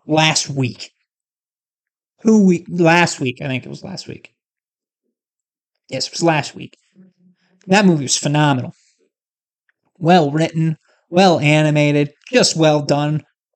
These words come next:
overall. And to just have it go to the Flashpoint now, I'm not looking forward to it.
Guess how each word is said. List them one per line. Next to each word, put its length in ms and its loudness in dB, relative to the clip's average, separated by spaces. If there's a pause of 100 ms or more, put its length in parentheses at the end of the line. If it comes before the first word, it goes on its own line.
(260)
overall. 800 2 (500)
And 160 0
to 80 2
just 280 0
have 260 0
it 260 -2 (340)
go 100 4
to 100 0
the 80 -8
Flashpoint 720 -2
now, 400 -2 (3500)
I'm 80 -2
not 120 2
looking 200 0
forward 320 2
to 180 -4
it. 140 -10